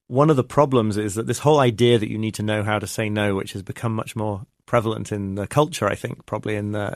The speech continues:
in recent times, it tends to get interpreted implicitly as, uh, how do you say no to all the stuff that you don't really care about so that you can do the stuff that you care about? But I think,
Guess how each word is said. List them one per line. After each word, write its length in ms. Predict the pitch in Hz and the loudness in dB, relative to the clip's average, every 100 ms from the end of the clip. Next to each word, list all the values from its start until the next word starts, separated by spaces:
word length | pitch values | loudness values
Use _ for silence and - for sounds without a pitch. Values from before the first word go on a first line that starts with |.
| - | -4
in 320 | 110 101 104 - _ _ _ _ _ _ | -4 -4 -8 -14 _ _ _ _ _ _
recent 400 | 131 120 - 113 | -2 -2 -2 0
times, 460 | 139 131 113 107 - - _ | 2 4 2 -2 -10 -18 _
it 140 | - - | -8 2
tends 240 | 170 180 | 4 4
to 60 | 135 | 4
get 120 | 135 | 6
interpreted 840 | 131 - 202 190 143 - 113 107 - _ _ _ | 4 2 2 2 -2 -2 -2 -4 -12 _ _ _
implicitly 760 | - - 127 202 190 135 110 110 | -14 -6 0 2 2 0 -2 0
as, 340 | 113 110 104 | 2 0 -2
uh, 420 | - 127 110 107 104 - _ _ _ _ _ | -2 0 2 0 -4 -10 _ _ _ _ _
how 140 | 143 | 2
do 80 | 131 | 2
you 40 | |
say 160 | 120 123 | 2 2
no 120 | 120 | 2
to 120 | 113 | 0
all 60 | 113 | -2
the 60 | 110 | -2
stuff 200 | - - | -4 -4
that 80 | |
you 60 | 117 | -2
don't 120 | 113 | 0
really 100 | 110 | -2
care 220 | 104 120 | 0 0
about 260 | 107 - - _ | 0 -2 -6 _
so 220 | - - | -10 -6
that 100 | 104 | -4
you 120 | 107 104 | -4 -8
can 180 | 104 | -6
do 100 | 107 | -4
the 60 | 110 | -4
stuff 240 | - 110 | -4 -6
that 100 | - | -6
you 80 | 120 | -8
care 200 | - 131 | 0 2
about? 320 | 110 55 - - _ _ _ _ _ _ _ - | 2 0 -4 -8 _ _ _ _ _ _ _ 0
But 140 | 117 | 2
I 40 | |
think, 280 | 120 160 151 | 4 0 -2